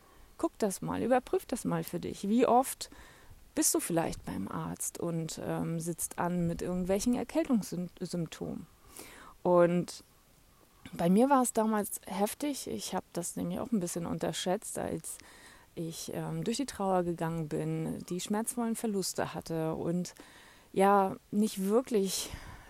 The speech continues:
ja, darüber gesprochen habe, beziehungsweise immer gedacht habe, ich mache es mit mir aus, bevor ich mich an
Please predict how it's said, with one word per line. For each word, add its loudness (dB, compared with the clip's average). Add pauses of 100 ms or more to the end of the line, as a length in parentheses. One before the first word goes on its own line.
ja, 2
darüber 4
gesprochen -2
habe, 0
beziehungsweise 2
immer 4
gedacht 2
habe, 0
ich -6
mache -6
es -6
mit -2
mir 4
aus, 0
bevor -2
ich -2
mich -4
an -4